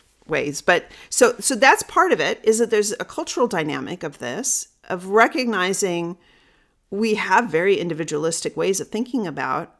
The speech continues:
calling because we live in an individualistic context.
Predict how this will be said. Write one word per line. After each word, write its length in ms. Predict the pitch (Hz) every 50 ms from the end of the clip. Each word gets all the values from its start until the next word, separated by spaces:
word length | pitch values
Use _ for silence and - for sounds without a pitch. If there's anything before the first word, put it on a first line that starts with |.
| _ _ _
calling 460 | - - - 139 131 117 151 180 202
because 480 | 202 208 - - - 160 165 165 - -
we 220 | 175 170 165 165
live 240 | 151 160 156 156 170
in 100 | 170 165
an 140 | 160 151 156
individualistic 920 | 156 156 147 143 143 139 - 151 139 156 151 - - - 139 156 - _ _ _ _
context. 600 | - 269 262 294 - - - - - - - -